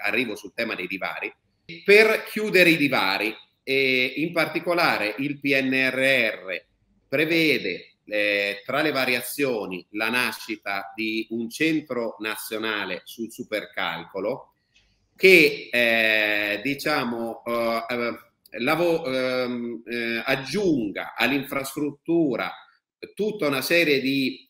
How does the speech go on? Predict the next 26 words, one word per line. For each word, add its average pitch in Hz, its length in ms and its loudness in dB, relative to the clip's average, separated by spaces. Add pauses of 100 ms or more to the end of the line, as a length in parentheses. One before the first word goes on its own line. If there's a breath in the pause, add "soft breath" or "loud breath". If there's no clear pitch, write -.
(340)
eh, 110 400 2
azioni 131 920 0
mirate 147 600 2
proprio 165 480 -2
alla 139 120 0
riduzione 120 560 -4
dei 95 140 -6
divari. - 360 -12
Ci - 140 -10
stiamo 143 280 -4
lavorando 120 720 0
proprio, 110 760 -4 (480)
eh, 98 420 2
adesso, 117 960 2
dovrebbe 139 720 2
concludersi 131 880 -2
l'iter 127 520 -2
e 98 120 -4
quindi 113 400 -2
saremo 123 360 -4
in 113 80 -6
condizioni 117 600 -6
di 104 120 -4
annunciare 110 540 -4
il 110 100 -6
progetto - 760 -6